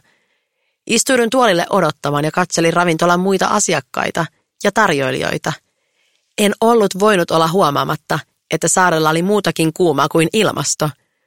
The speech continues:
Kaikkialla vilisi kuumaverisiä mallorkalaisia miehiä,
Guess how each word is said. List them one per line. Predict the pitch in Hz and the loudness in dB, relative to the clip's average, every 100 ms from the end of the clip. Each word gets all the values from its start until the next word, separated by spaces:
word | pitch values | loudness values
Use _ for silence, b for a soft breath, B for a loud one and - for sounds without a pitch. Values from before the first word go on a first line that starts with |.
| _ - | _ -2
Kaikkialla | 202 214 - 180 170 | 0 0 0 0 2
vilisi | 160 170 160 170 | 2 0 0 -2
kuumaverisiä | 220 202 151 143 156 - 156 | 0 2 2 0 0 0 2
mallorkalaisia | 180 180 156 156 147 151 - 165 | 2 2 0 0 0 0 0 0
miehiä, | 180 175 143 147 165 | 0 0 -2 -4 -6